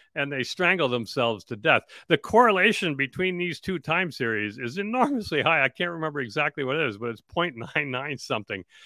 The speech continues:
And if you model them, you get a p-value weirder than any sociologist would ever see. But the model still makes good predictions. And why? Not because there's any causative link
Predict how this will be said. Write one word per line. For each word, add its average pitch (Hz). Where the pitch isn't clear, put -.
And 143
if 131
you 127
model 135
them, 139
you 113
get 110
a 104
p-value 127
weirder 131
than 113
any 135
sociologist 120
would 113
ever 123
see. 120
But 202
the 190
model 220
still 240
makes 208
good 226
predictions. 196
And 113
why? 92
Not 220
because 175
there's 151
any 165
causative 147
link 147